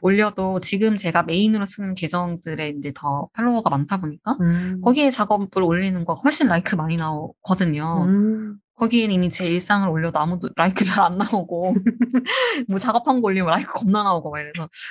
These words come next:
Speaker 1: 그냥 이거를 그냥, 그냥 그대로 이거를 쓰는 게 더 낫지 않나? 약간 이런 생각을 했었답니다. 그래서
Speaker 2: 음.
Speaker 1: 저는 브랜드를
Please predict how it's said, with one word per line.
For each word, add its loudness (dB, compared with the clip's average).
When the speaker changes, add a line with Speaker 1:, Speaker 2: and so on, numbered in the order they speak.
Speaker 1:
그냥 4
이거를 6
그냥, 0
그냥 -2
그대로 -2
이거를 -2
쓰는 6
게 2
더 -4
낫지 -2
않나? 2
약간 -4
이런 0
생각을 -2
했었답니다. -4
그래서 -14
Speaker 2:
음. 0
Speaker 1:
저는 4
브랜드를 2